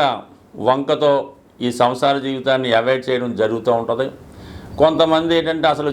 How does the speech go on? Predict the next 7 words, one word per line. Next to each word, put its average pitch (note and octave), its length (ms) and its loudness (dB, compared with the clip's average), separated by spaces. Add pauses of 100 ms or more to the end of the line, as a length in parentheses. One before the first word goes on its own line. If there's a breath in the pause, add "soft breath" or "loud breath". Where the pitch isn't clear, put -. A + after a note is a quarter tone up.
జీ-, C3 160 -4 (180)
సంసారాన్నే D3+ 640 2 (100)
పట్టించుకోకుండా C#3 720 2 (640)
వేరే C#3 240 6 (100)
విధంగా C#3 360 2 (760 loud breath)
వాళ్ళు B2+ 300 4
ఏదన్నా C3+ 260 0